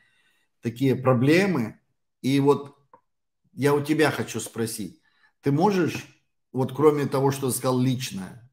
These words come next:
ну, понятно, что история субъективна, вот заела Путина, что его не уважили, и, и, допустим, он бомбанул там.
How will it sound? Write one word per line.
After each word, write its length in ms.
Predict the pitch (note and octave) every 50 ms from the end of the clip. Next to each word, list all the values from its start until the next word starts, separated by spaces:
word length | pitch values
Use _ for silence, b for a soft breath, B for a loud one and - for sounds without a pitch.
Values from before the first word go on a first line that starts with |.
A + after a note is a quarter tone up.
| _ _ _ -
ну, 140 | A#2+ A2+
понятно, 380 | A#2 D3+ D#3+ G3 G#3 - E3 C3+
что 200 | - - C#3 C3
история 360 | A#2+ B2+ - C#3+ C3+ C3 A#2+
субъективна, 720 | - - C3+ B2+ B2+ B2+ A#2+ - - B2+ B2 A2 G#2+ G#2+ G#2+
вот 180 | G#2+ A2+ G#2+ F#2+
заела 460 | G#2+ C3+ C#3+ D#3+ F#3 F#3 D#3+ C3 A#2
Путина, 420 | - - C3 A2 - A#2 G#2+ A2
что 160 | A2+ - A#2+
его 180 | A2+ A2 A2+ A2+
не 120 | A#2 A#2
уважили, 580 | A#2+ A#2 A#2 A#2 A2 G2 F#2+ F#2+ G2+ F#2 F#2+ F#2
и, 560 | F#2 G2+ A2+ A2+ A2 A2 G#2+ A2 G#2+ - C3+
и, 60 | B2
допустим, 500 | G#2+ A2+ G#2 - C3+ A#2+ - A#2+ A2+ A2+
он 120 | A2+ A2+ G#2
бомбанул 580 | G2 A2 A2 G#2 G#2 A2 G#2+ G2+ F#2+ F2+ F2 -
там. 100 | - -